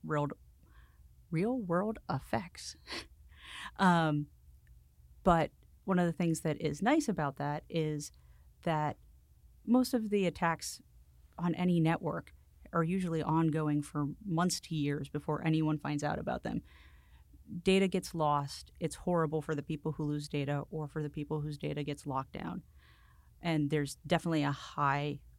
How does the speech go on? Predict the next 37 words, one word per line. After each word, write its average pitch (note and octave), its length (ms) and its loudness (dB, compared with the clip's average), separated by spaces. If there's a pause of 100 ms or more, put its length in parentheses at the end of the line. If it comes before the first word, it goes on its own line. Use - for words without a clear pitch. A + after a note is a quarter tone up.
(380)
monetary E3+ 760 4
cost C#3+ 540 -2
and D3+ 220 2
cost C#3 380 -6
in D#3 140 -2 (280)
people's D3+ 320 -4
lives C#3 360 -4
for D3 240 -4
those D3 220 -2
who D#3+ 100 -6
have C#3+ 160 -4
to D3+ 120 -4
do D3 480 -6
identity C#3+ 420 0
theft - 300 -8
protection - 400 -10
and - 80 -8
things - 220 -10
like - 160 -10
that. - 240 -10 (560)
But E3+ 180 0
I E3 140 0
do E3+ 200 -2
appreciate D#3 580 -4
the D3+ 80 -4
fact - 340 -6
that - 140 -10 (440)
for C#4 220 -2
the C4+ 80 4
most G#3 320 4
part, D#3+ 300 -2 (180)
if E3+ 200 -4
I E3 220 0
make D#3+ 240 0
the D#3+ 80 -4
wrong C#3+ 220 -2
call, D#3+ 580 0